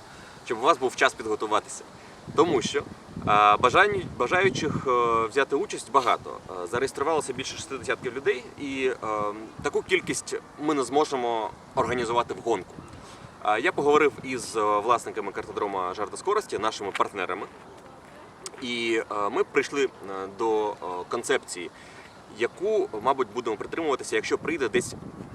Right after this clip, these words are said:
тридцять і трішки більше людей. Е, у нас буде, е, тренування десять хвилин, у нас буде кваліфікація п'ять хвилин, і після цього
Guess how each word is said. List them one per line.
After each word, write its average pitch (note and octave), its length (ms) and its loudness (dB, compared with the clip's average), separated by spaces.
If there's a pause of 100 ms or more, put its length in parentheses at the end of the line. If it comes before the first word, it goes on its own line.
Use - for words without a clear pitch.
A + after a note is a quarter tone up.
(120)
тридцять G3 500 4
і D#3 80 -4
трішки D#3+ 400 0
більше G#2+ 360 -4
людей. F2+ 300 -6 (1080)
Е, G#2+ 360 4
у C3+ 100 0
нас G#3 380 4 (100)
буде, D3 480 4 (180)
е, G#2+ 380 -2
тренування B2+ 640 4 (160)
десять B2 240 -6
хвилин, A#2 320 -4 (760)
у - 40 -6
нас D#3+ 160 4
буде C#3 200 -2
кваліфікація A2+ 800 0
п'ять G#2 220 0
хвилин, A2 300 -4 (800)
і D#3+ 100 -2
після D#3 280 4
цього F#3+ 340 6